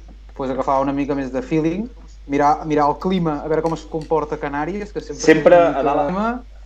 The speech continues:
Speaker 1: i,
Speaker 2: Exacte.
Speaker 1: i, i, i llavors que, hòstia, que n'extraureu, almenys tindreu una referència, perquè estava repassant ara els pilots, eh, els rivals, per dir-ho així, i, i hi ha gent de nivell,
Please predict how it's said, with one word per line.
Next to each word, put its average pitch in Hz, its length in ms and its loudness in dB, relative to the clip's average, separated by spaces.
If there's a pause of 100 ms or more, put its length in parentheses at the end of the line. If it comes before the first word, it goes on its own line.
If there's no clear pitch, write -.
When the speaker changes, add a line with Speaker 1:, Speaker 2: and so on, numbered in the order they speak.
(300)
Speaker 1:
i, 175 140 -4 (160)
Speaker 2:
Exacte. 294 400 -4
Speaker 1:
i, 285 160 -4 (380)
i, 180 80 -2 (240)
i 190 100 -2
llavors 165 300 2
que, 208 140 0 (120)
hòstia, 160 320 -2 (140)
que 165 100 -6
n'extraureu, 151 640 2
almenys 170 340 -4
tindreu 165 300 0
una 196 100 -4
referència, 160 640 -4
perquè 135 240 -8
estava 147 320 0
repassant 180 380 -4
ara 175 180 0
els 175 160 -6
pilots, 185 520 -6 (680)
eh, 151 100 -4
els 131 320 -4
rivals, 147 540 0 (100)
per 151 100 -2
dir-ho 143 140 -8
així, 214 360 -8 (100)
i, 139 120 -6 (640)
i 135 80 -4
hi 131 60 0
ha 131 100 0
gent 151 160 -2
de 175 80 0
nivell, 156 380 2